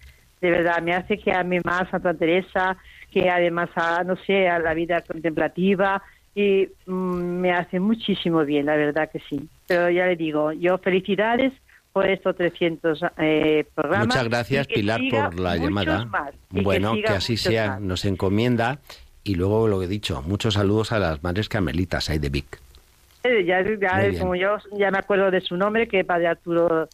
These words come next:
Speaker 2: Díaz.
Speaker 1: Soria. Ah, ah, lo digo yo, ¿eh? No, Díaz.
Speaker 2: Díaz, Díaz, Díaz, Díaz.
Speaker 1: Díaz.
Speaker 2: Díaz y María
Speaker 1: Entonces,
Speaker 2: Ángeles
Speaker 1: pues,
Speaker 2: Álvarez.
Speaker 1: pues lo haré porque, porque yo voy cada domingo a misa allí.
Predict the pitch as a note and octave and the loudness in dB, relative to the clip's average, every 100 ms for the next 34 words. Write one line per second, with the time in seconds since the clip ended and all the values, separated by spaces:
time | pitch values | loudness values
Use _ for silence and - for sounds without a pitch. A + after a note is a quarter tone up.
0 | _ - F2 G3+ G#3+ C4+ E4+ _ - F#3 | _ -10 0 2 4 2 0 _ -6 -6
1 | - - G#3+ G3 B3 A#3 A#3+ B3 D#4 A#3+ | -6 -2 2 2 2 2 2 0 0 0
2 | A#3+ A#3+ C3+ - _ - G2+ E2 E2 G#2 | 2 0 0 -6 _ -10 -4 -4 0 -2
3 | E2 E2+ F2+ - - - E2+ F#2 D#3 - | -2 -2 -2 -4 -12 -10 -2 0 0 -2
4 | - - - G#2 B2+ A#2 G2 G#2+ A2+ A2+ | -16 -6 0 0 2 0 2 0 0 0
5 | F#2+ D#2 B1+ - - _ _ _ _ _ | 0 -4 -6 -12 -16 _ _ _ _ _
6 | _ G#3 G3 F#3+ F#3+ A3 B3+ B3+ A3+ A3 | _ 2 2 2 2 0 0 -2 -2 2
7 | G#3 G3+ F3 F#3+ F3 - F#3 F#3 F#3 F#3 | 2 2 0 -2 -2 0 2 4 4 2
8 | F#3 G#3+ A3 A3+ A3+ A3+ A3+ G#3 G3+ A3 | 0 0 0 0 -2 0 2 0 0 -2
9 | A#3 C4 C#4 - - - F3+ F3 F#3+ G#3+ | 2 2 2 -2 -10 -2 0 0 -2 -4
10 | - A3+ G#3+ F3+ E3 D3 C3 | -2 0 2 0 0 -2 -6